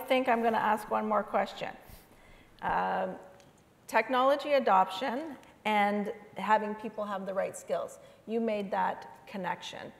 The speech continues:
Karen Ann, about you had to have your workforce ready to adopt technology. Uh, so is it a chicken and egg? Which, I mean, do you train the workforce? Do you adopt the technology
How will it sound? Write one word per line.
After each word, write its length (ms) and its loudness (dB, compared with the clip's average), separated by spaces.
Karen 280 -6
Ann, 220 -4
about 300 -2
you 60 -6
had 280 -4
to 40 -10
have 260 -6
your 140 -6
workforce 580 -4
ready 400 -2
to 140 0
adopt 420 4
technology. 760 -2
Uh, 240 6
so 460 4
is 220 6
it 120 8
a 200 2
chicken 320 -4
and 180 -4
egg? 260 -2
Which, 280 2
I 40 -2
mean, 160 -6
do 100 -6
you 80 0
train 340 -2
the 80 -2
workforce? 520 0
Do 100 -10
you 60 -4
adopt 320 2
the 60 -2
technology 720 -4